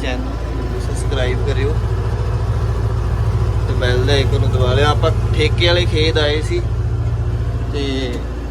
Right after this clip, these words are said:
ਉੱਥੇ ਕੱਲ ਵਾਹ ਗਏ ਸੀ, ਆ ਰਾਤ ਕਿਰਾਇਆ ਲਾਤਾ ਸੀ, ਇੱਕ, ਇੱਕ ਕੋਟ ਹੋਰ ਲਾਇਆ ਸੀ ਤੇ ਹੁਣ ਫਿਰ ਵਾਹੀ ਜਾਂਦੇ ਆ। ਉੱਧਰ ਪਾਣੀ ਛੱਡਤਾ,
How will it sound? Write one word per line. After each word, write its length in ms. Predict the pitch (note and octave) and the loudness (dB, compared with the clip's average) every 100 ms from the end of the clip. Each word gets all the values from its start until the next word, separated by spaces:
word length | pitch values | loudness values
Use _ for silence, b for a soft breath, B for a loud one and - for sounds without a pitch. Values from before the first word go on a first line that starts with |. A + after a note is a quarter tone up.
| - C#3 | -8 -6
ਉੱਥੇ 280 | C3+ D#3 | -6 -6
ਕੱਲ 300 | D#3 D#3 D#3 | -2 0 0
ਵਾਹ 260 | D#3+ C#3+ D#3+ | 0 2 0
ਗਏ 180 | E3 D#3+ | 0 -2
ਸੀ, 160 | D3+ | 0
ਆ 80 | D3+ | 0
ਰਾਤ 280 | C#3 C#3 C3+ | 0 0 0
ਕਿਰਾਇਆ 360 | - C#3 - - | -4 -4 -4 -4
ਲਾਤਾ 440 | - - - - | -4 -4 -4 -4
ਸੀ, 80 | C#3 | -4
ਇੱਕ, 100 | D#3 | -4
ਇੱਕ 120 | C#3+ | -6
ਕੋਟ 320 | - C#3 C#3 | -6 -4 -4
ਹੋਰ 240 | C3+ A#2 A2+ | -4 -4 -4
ਲਾਇਆ 320 | C#3+ C#3+ D3 | -2 -2 -2
ਸੀ 160 | D3 D3 - - - - - - - - - - - - - - | -4 -4 -6 -6 -6 -6 -6 -6 -8 -8 -8 -8 -6 -6 -6 -6
ਤੇ 100 | C#3 | -6
ਹੁਣ 240 | B2+ B2 - | -4 -4 -4
ਫਿਰ 160 | C#3+ D#3 | -4 -2
ਵਾਹੀ 260 | D3 D#3 | -2 -2
ਜਾਂਦੇ 320 | D3+ C#3+ C#3+ | -2 -4 -4
ਆ। 140 | C#3 C#3 | -4 -4
ਉੱਧਰ 300 | C#3+ C#3+ D#3 | -4 -4 -4
ਪਾਣੀ 400 | D3+ C#3 C#3 C#3 | -2 -2 -2 -2
ਛੱਡਤਾ, 460 | C3 - D3+ D3 | -2 -2 -2 -2